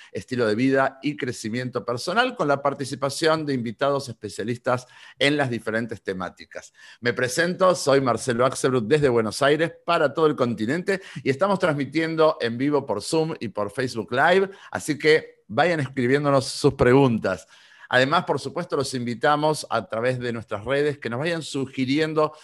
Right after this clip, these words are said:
los temas que les gustaría que tratemos aquí en programas futuros.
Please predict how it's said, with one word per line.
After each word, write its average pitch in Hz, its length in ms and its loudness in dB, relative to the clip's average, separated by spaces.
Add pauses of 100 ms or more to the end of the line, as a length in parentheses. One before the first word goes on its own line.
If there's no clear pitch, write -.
(120)
los 107 220 -4
temas 135 240 -6
que 131 280 -4
les 117 140 -6
gustaría 104 380 -8
que 104 80 -8
tratemos 107 480 -8
aquí 117 340 -8
en 101 140 -8
programas 95 440 -6
futuros. 87 540 -12